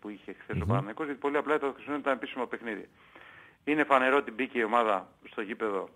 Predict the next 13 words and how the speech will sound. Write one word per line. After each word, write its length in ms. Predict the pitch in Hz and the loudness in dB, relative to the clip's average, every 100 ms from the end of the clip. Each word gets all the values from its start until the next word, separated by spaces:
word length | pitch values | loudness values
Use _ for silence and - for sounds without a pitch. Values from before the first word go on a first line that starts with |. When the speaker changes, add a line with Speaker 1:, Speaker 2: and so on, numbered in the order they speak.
| - | -14
Speaker 1:
με 120 | 98 | -14
στόχο 300 | - 113 113 | -6 -6 -4
να 220 | 104 101 | -2 -2
καθαρίσει 420 | 95 104 110 123 - | 0 0 0 -2 -4
την 100 | 107 | -6
πρόκληση 260 | 104 - - | -6 -6 -14
επί 80 | |
της 100 | - | -18
ουσίας 260 | 92 - 98 | -18 -12 -10
από 80 | 95 | -10
το 60 | 90 | -8
πρώτο 220 | 104 104 | -8 -8
παιχνίδι. 480 | 90 87 101 135 | -12 -12 -10 -10